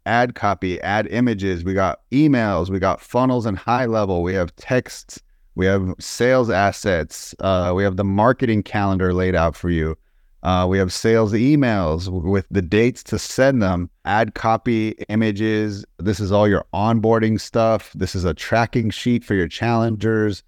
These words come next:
Then we have a client resource site so your clients can get access to the content, a coach's resource site. This is a nutrition calculator, food list, program guides. Look at how, meal planning, macro tracking. Like,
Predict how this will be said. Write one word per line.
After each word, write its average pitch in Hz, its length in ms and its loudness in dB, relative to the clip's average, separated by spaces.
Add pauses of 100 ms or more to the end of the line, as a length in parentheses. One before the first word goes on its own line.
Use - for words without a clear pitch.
(140)
Then 110 200 0
we 113 80 0
have 107 160 0
a 87 60 -2
client 127 580 -2
resource 123 480 0
site 127 340 0
so - 120 -6
your 90 120 -2
clients 110 560 -2
can 110 140 -2
get 110 160 0
access 107 420 -2
to - 100 -10
the 107 120 -4
content, 110 680 -2 (280)
a 87 100 -4
coach's 120 520 0
resource 117 480 0
site. 117 400 0
This 104 140 -2
is 101 140 -6
a 95 80 -2
nutrition 104 720 -2
calculator, 110 840 0 (560)
food 151 320 4
list, 98 400 -2 (220)
program 127 520 4
guides. 82 440 -2
Look 131 220 -2
at 85 120 -2
how, 110 300 0
meal 139 320 2
planning, 98 520 -2 (360)
macro 131 460 2
tracking. 92 680 0
Like, 87 340 -2